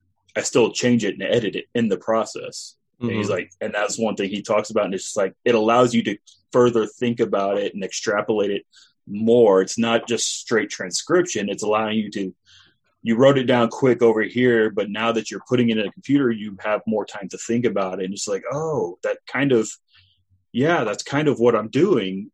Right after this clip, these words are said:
Speaker 1: by," you know, I, I didn't realize that. So it's, it's been, it's been a really interesting, helpful book for me so far, uh, just having just started it, but I feel like I'm already reaping the benefits. I'm, I'm limited in some regards 'cause, like you, got,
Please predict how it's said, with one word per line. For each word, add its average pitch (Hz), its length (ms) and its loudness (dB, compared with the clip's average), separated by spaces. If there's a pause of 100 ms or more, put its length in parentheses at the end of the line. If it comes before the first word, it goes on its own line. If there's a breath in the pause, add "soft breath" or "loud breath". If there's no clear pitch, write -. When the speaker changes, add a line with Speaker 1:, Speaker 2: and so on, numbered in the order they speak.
(120)
Speaker 1:
by," 101 540 -2 (540)
you 123 100 2
know, 101 240 2
I, - 40 2
I 110 80 0 (180)
didn't 113 160 2
realize 123 340 4
that. 104 220 0
So 117 160 4
it's, - 260 -6 (140)
it's - 160 -6
been, 143 480 2 (680)
it's 131 140 -2
been 180 140 6
a 175 40 6
really 151 400 2
interesting, 127 720 -2 (1080)
helpful 120 460 -2
book 104 340 -4
for 110 120 -12
me 104 240 -2
so 131 240 -2
far, 127 400 0 (160)
uh, 92 260 -2
just 95 280 -8
having 101 280 -4
just 95 200 -6
started 110 360 0
it, 127 160 0
but - 160 -2 (920)
I 101 60 -8
feel 101 180 -4
like 95 120 0
I'm 98 120 -2
already 92 220 -2
reaping 98 380 -4
the 90 100 -4
benefits. 101 480 -2
I'm, 101 200 -4
I'm 101 180 -4
limited 131 440 4
in 107 60 -10
some 131 220 2
regards 104 440 2
'cause, - 440 -10
like 101 240 0
you, 113 280 4
got, 104 220 2